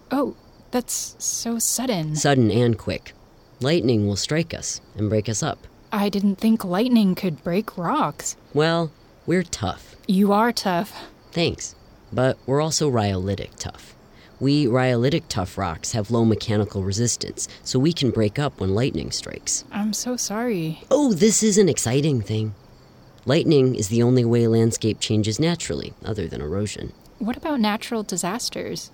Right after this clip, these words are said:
Speaker 2: Most of those don't actually happen naturally.
Speaker 1: Oof.
Speaker 2: But to be honest, we are a little nervous, too.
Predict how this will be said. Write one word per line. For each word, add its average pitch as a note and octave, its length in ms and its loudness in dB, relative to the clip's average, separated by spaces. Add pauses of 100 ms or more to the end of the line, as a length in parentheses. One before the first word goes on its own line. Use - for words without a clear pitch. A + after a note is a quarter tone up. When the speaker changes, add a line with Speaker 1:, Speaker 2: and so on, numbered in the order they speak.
(120)
Speaker 2:
Most A#2+ 380 0
of F2+ 100 -4
those G2+ 240 -2
don't F#2 220 -2
actually G2 380 -2
happen G#2+ 380 0
naturally. A2 640 0 (160)
Speaker 1:
Oof. F3+ 400 -6
Speaker 2:
But G3 140 2
to F#3+ 80 -2
be G3+ 140 6
honest, F3+ 320 4
we D#3+ 120 0
are F#3 200 2
a F3+ 80 0
little D3+ 180 2
nervous, C#3 600 0
too. C#3 420 -6